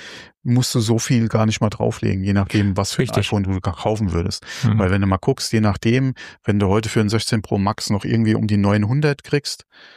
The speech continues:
Speaker 1: ähm, nach Zustand, wie gesagt, Gigabyte-Größe et cetera, neunhundert, ähm,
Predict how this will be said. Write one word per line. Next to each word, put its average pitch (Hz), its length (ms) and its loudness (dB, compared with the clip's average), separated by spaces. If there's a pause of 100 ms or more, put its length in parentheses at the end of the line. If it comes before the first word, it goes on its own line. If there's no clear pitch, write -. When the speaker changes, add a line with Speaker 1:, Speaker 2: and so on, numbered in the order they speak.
(260)
Speaker 1:
ähm, 107 720 2 (100)
nach - 480 -4
Zustand, 113 540 -2
wie 104 80 2
gesagt, 101 320 -2
Gigabyte-Größe 95 760 0
et 101 120 -4
cetera, 107 360 0 (380)
neunhundert, 120 720 2 (480)
ähm, 104 540 2